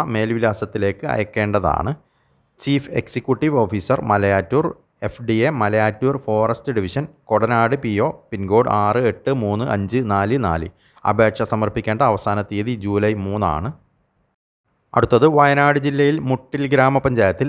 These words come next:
അസിസ്റ്റന്റ് എഞ്ചിനീയറുടെ ഓഫീസിൽ ക്ലാർക്ക് തസ്തികയിൽ താൽക്കാലിക നിയമനം നടത്തുന്നു. എസ് എസ് എൽ സി ആണ് യോഗ്യത. കമ്പ്യൂട്ടർ പരിജ്ഞാനവും പ്രവൃത്തി പരിചയവും അഭികാമ്യം. താല്പര്യമുള്ളവർ സർട്ടിഫിക്കറ്റിൻ്റെ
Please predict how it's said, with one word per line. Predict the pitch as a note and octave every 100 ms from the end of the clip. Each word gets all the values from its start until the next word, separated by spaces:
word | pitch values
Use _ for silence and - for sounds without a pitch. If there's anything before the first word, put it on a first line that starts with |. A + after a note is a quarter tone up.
| B2+
അസിസ്റ്റന്റ് | A#2+ A#2+ - C#3+ C3+
എഞ്ചിനീയറുടെ | B2 A#2+ B2 A#2+ A2+ B2+ C3+
ഓഫീസിൽ | A#2 A#2 G2 B2+ -
ക്ലാർക്ക് | B2+ B2 A#2 - -
തസ്തികയിൽ | B2 - B2 B2+ F3 - _ -
താൽക്കാലിക | A#2+ B2+ C3 B2 B2 C#3
നിയമനം | A#2 A2 A2+ C3+
നടത്തുന്നു. | F#2+ - G2 G2
എസ് | - A2+
എസ് | B2
എൽ | G#2+
സി | - G#2+
ആണ് | G2+ B2+
യോഗ്യത. | F#2 F2+ B2 - - _ -
കമ്പ്യൂട്ടർ | A#2+ A2+ A#2 A#2+ -
പരിജ്ഞാനവും | A2+ A2+ A#2 G2+ F#2+ D#3 -
പ്രവൃത്തി | A2 A2 C3 A2
പരിചയവും | F2+ E2+ C3+ -
അഭികാമ്യം. | G2 G2+ E2 G#2 D3+
താല്പര്യമുള്ളവർ | G#2 G2+ G2+ G2 G2 G#2 F3 - _ _
സർട്ടിഫിക്കറ്റിൻ്റെ | B2+ G#2+ B2 B2 A#2+ A#2+